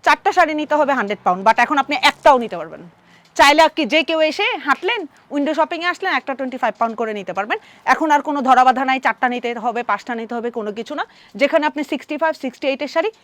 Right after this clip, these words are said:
only টোয়েন্টি ফাইভ পাউন্ডে পাবেন। তাড়াতাড়ি আসেন, তাড়াতাড়ি নিয়ে চলে যান। আর এই সেলটা থাকবে স্টকের উপর ডিপেন্ড করে, আমার আরও স্টক আসছে, আসবে, কালকে পরশু হয়তো পেয়ে যাব,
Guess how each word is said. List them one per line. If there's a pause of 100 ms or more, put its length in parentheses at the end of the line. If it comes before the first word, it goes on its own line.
(240)
only
টোয়েন্টি
ফাইভ
পাউন্ডে
পাবেন। (460)
তাড়াতাড়ি
আসেন, (180)
তাড়াতাড়ি
নিয়ে
চলে
যান।
আর
এই
সেলটা
থাকবে (220)
স্টকের
উপর
ডিপেন্ড
করে, (640)
আমার
আরও
স্টক
আসছে, (340)
আসবে,
কালকে
পরশু
হয়তো
পেয়ে
যাব,